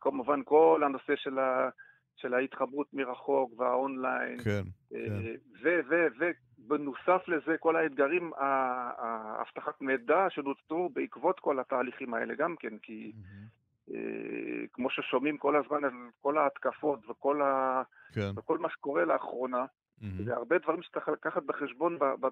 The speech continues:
Speaker 1: בתהליכים האלה גם כן.
Speaker 2: מהמם.
Speaker 1: איך, איך אני מפתח את ה-, את הדברים האלה.
Speaker 2: יפה.
Speaker 1: אה,
Speaker 2: טוב, עכשיו נגיע לנושא שאתה באמת משקיע בו הרבה זמן, ואתה גם עוסק בזה מעבר לעבודה.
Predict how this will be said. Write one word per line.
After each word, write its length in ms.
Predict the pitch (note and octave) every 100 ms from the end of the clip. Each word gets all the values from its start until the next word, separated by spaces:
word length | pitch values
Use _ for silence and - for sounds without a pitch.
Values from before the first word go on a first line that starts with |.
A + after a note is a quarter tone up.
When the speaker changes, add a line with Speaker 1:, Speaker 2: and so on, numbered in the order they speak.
| -
Speaker 1:
בתהליכים 560 | B2+ C3+ B2+ C3 E3 D#3
האלה 220 | D3 C#3+
גם 220 | D3 F3
כן. 120 | - A2
Speaker 2:
מהמם. 640 | G#2 _ _ _ G2 F#2+ B2
Speaker 1:
איך, 220 | C3 C#3+
איך 160 | C#3+
אני 80 | D#3+
מפתח 520 | D3+ C#3 - E3+ F#3+ -
את 40 |
ה-, 180 | B2+ A#2 -
את 60 | A2+
הדברים 400 | G#2+ A#2 A2+ A2+
האלה. 280 | A2+ G#2+ A2+ _ _ -
Speaker 2:
יפה. 220 | G#2+ E3 D#3 _ - - -
Speaker 1:
אה, 60 | C#3+
Speaker 2:
טוב, 160 | B2
עכשיו 220 | G2 E3
נגיע 340 | D#3 C#3+ D#3 D3+
לנושא 360 | C3+ B2 D#3
שאתה 260 | C#3+ B2+ A#2
באמת 420 | A#2 A2+ B2+ B2+ A2
משקיע 380 | G#2 - B2+ A#2
בו 260 | A2 -
הרבה 260 | G#2 A2 A2
זמן, 260 | G#2 G#2 G#2
ואתה 240 | F#2 G#2+
גם 280 | G2+ G2+ F#2
עוסק 400 | F#2 F2 A#2 G#2+
בזה 360 | F#2+ F2+ F#2+
מעבר 400 | F#2+ F#2 G#2+ G#2+
לעבודה. 480 | G2 F#2 F2+ F2 G#2